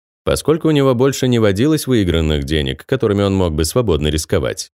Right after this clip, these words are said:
ему приходилось придерживаться строгой дисциплины. Иначе его торговой карьере вообще бы настал конец.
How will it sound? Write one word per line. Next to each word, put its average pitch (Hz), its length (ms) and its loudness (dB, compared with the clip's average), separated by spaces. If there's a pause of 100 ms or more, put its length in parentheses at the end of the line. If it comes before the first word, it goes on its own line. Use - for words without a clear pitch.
(120)
ему 151 180 0
приходилось 120 540 0
придерживаться 98 680 0
строгой 87 420 0
дисциплины. 76 800 -4 (520)
Иначе 90 520 0
его 113 200 0
торговой 120 360 0
карьере 98 380 0
вообще 87 460 0
бы 76 100 0
настал 87 400 0
конец. - 500 -8